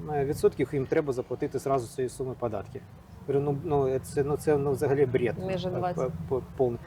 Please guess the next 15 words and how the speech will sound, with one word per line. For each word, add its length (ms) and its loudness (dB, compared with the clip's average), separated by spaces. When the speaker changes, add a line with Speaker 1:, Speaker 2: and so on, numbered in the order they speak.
Speaker 1:
А 140 6
зараз 280 2
буде 180 4
більше 280 0
двадцяти, 420 -8
після 220 -2
того, 240 2
як, 140 0
е, 80 -4
е, 520 4
люди, 420 4
ну, 140 2
т-, 280 -14
це 140 -4
<laughs> 120 -8